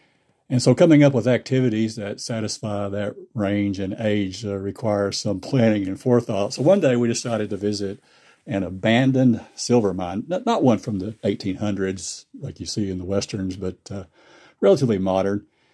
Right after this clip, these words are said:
Uh, our tour guide actually had, uh, retired from mining that particular silver mine, so he was very well informed. And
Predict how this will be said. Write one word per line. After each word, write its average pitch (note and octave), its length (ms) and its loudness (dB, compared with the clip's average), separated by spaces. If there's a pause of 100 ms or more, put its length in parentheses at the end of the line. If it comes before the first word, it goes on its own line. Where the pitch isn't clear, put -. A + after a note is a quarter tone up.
(300)
Uh, G2 220 -10
our G#2+ 100 0
tour C#3+ 220 6
guide G#2+ 240 4
actually G#2+ 400 -2
had, G2+ 500 -4
uh, F#2+ 300 -6 (180)
retired A2 680 0 (280)
from G#2+ 560 -4
mining A2+ 400 2
that G#2 200 -4
particular A2 480 -8
silver C#3+ 340 0
mine, F#2+ 340 -8
so G2+ 300 -10 (560)
he D3 100 6
was A2 160 2
very A2+ 220 4
well G2 200 0
informed. G2+ 600 -2
And F2+ 140 -14